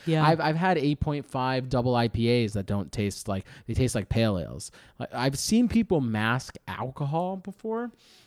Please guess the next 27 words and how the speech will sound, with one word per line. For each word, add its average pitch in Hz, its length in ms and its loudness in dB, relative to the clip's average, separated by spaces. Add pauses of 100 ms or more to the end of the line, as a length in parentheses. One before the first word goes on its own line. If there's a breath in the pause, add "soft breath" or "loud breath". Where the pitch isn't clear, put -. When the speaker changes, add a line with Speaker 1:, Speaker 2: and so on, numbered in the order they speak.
(520 soft breath)
Speaker 2:
but 139 140 4
when 151 240 4
you 190 100 6
do 131 220 0
that, 185 240 4
the 135 80 0
first - 500 -2
question 143 380 0
I 117 120 2
ask 113 380 0
is, 95 160 -6 (300 soft breath)
"How'd 127 300 4
you 113 80 0
do 107 180 6
it?" 73 160 -4 (880)
And 131 120 -2
there's 123 200 0
so 254 600 2
many 214 300 4
different 156 360 -2
ways 139 400 0
to 123 100 -4
go 117 140 0
about 110 360 -2
doing 113 240 -2
it. 107 180 -4
And 117 200 -4